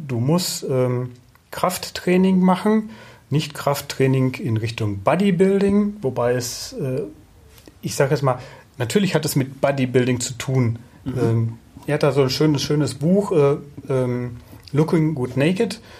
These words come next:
Speaker 1: also
Speaker 2: Mhm.
Speaker 1: nackt gut aussehen, stell dich vor einen Spiegel. Der Patrick Heitzmann, der sagt das genauso.
Speaker 2: Ja.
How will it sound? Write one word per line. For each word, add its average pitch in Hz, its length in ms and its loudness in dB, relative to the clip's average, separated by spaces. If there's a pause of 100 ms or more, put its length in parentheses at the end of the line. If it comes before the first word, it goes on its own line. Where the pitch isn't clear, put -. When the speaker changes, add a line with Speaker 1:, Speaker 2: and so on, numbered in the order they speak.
(140)
Speaker 1:
also 123 160 0
Speaker 2:
Mhm. 131 80 -4
Speaker 1:
nackt 147 220 -2
gut 139 220 -4
aussehen, 180 560 2
stell 151 200 2
dich 151 120 -2
vor - 160 0
einen 123 80 -4
Spiegel. 196 560 2
Der 143 160 -6 (480)
Patrick 147 340 -2
Heitzmann, 156 380 2
der 139 100 0
sagt 139 180 -4
das 131 140 0
genauso. 156 540 2 (180)
Speaker 2:
Ja. 143 100 -6